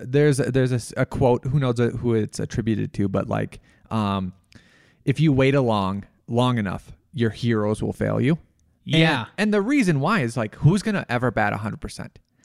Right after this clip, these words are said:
Speaker 1: And the more that they succeed,
Speaker 2: So hard.
Speaker 1: like, like you said, you laid out all these companies,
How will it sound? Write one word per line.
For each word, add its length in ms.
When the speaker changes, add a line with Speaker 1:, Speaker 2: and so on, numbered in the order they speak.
Speaker 1:
And 280
the 80
more 380
that 200
they 160
succeed, 360
Speaker 2:
So 60
hard. 100
Speaker 1:
like, 340
like 320
you 120
said, 220
you 100
laid 240
out 140
all 140
these 180
companies, 540